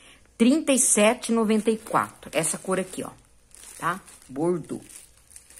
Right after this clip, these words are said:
Essa estampa é maravilhosa.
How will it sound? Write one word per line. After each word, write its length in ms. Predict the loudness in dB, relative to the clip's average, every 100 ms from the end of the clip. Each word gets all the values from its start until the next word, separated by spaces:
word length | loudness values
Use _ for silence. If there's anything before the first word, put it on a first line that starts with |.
| -20 _ -20 -18 -18 -20 -20 -20 -20 _ _ _ _ _ _ _ _ _ _ _ _ _ _ _ _ _ _ _ _ _ _ _ _ _ _ _ _ _ _ _ _ _
Essa 400 | -2 -2 -2 -6
estampa 640 | -6 -6 -6 -4 -4 -6 -6
é 100 | -6
maravilhosa. 2000 | -8 -6 -4 -4 -2 -2 -2 -4 -8 -10 -8 -6 -4 -2 -2 -4 -8 -8 -8